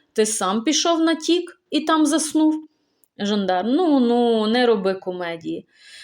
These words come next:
На тобі кожух". Бере з жертки кожух і кладе йому на плечі.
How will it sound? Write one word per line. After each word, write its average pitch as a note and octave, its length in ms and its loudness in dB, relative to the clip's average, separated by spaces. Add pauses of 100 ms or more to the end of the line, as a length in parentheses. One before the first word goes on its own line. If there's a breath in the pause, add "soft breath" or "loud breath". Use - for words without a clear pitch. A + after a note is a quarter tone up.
(140 loud breath)
На A#4+ 280 2
тобі B3 240 4
кожух". A#3+ 840 -2 (180)
Бере G#3+ 320 0
з D4+ 40 -4
жертки F3+ 540 -6
кожух F#3 500 -8
і A3 60 -4
кладе F3 400 -4
йому G#3+ 220 -2
на G3 100 -8
плечі. E3 540 -12